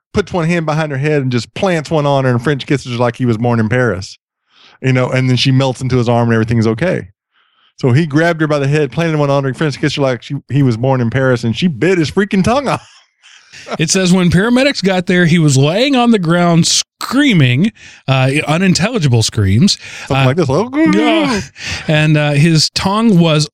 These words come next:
Speaker 2: almost severed. It was dangling, uh, by a small, uh,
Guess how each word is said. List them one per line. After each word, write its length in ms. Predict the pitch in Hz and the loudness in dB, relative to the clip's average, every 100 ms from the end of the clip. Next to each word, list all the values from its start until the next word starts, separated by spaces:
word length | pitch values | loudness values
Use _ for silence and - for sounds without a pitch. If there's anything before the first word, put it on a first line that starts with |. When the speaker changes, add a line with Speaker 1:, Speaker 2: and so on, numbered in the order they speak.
| _ 170 | _ -4
Speaker 2:
almost 500 | 240 311 262 - - | -2 0 0 0 -2
severed. 360 | 175 131 143 | -2 0 0
It 40 | 156 | 2
was 180 | 147 135 | 2 2
dangling, 720 | 139 180 220 160 107 98 127 - - - | 2 2 2 2 2 2 0 -2 -10 -4
uh, 220 | 123 117 113 | 0 2 2
by 360 | 120 127 123 | 2 2 0
a 260 | 123 120 127 | 0 0 0
small, 580 | - 151 156 156 147 147 | 2 2 2 2 2 2
uh, 240 | 131 | 2